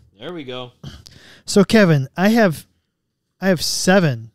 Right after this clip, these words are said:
Speaker 1: Seven. Count 'em, seven.
Speaker 2: Seven. One, two, three, four, five, six. Not one, not two, not three, <laughs> not four, not five, not the goat.
Speaker 1: But seven.
Speaker 2: Seven.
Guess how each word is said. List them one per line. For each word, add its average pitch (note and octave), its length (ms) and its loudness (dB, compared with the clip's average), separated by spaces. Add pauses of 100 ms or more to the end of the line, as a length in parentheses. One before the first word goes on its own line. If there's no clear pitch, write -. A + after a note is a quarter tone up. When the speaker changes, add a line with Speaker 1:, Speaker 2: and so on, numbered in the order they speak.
(460)
Speaker 1:
Seven. G2+ 580 -12
Count A#2+ 320 -10
'em, D3 120 -8
seven. E2+ 380 -10
Speaker 2:
Seven. E3+ 380 0
One, F#3 160 2
two, G3 140 0
three, G3+ 220 0
four, G3 300 2
five, G3 500 0
six. - 280 -4
Not F3+ 200 -2
one, D#3 420 0
not E3+ 240 0
two, B2 480 2 (220)
not F3 340 -2
three, C#3+ 460 2 (200)
<laughs> E3+ 220 0
not G#3+ 180 4
four, C#3+ 480 2 (680)
not F#3+ 260 0
five, D3 720 2 (400)
not E3+ 260 2
the G3 100 2
goat. C#3 500 0 (1120)
Speaker 1:
But - 180 -20
seven. - 720 -8
Speaker 2:
Seven. B2 500 -8